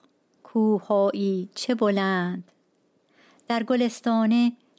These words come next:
چه بوی علفی می آمد. من در این آبادی پی چیزی می گشتم.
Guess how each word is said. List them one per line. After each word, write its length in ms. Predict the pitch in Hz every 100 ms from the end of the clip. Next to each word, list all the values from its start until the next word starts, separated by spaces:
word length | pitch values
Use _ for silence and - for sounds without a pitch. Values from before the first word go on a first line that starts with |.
| -
چه 220 | - 294
بوی 340 | - 233 208
علفی 640 | 208 - 202 208 214 202
می 220 | 185 185 -
آمد. 400 | 185 180 180 180 _ _ _ _ _ _ _ _ _ _ _
من 200 | 190 208
در 100 | 208
این 200 | 208 208
آبادی 840 | 214 202 196 196 185 196 196 190 185 _ _ _ -
پی 260 | 262 226
چیزی 600 | 202 - 247 240 220 185
می 140 | 175 175
گشتم. 540 | 185 185 - 185 175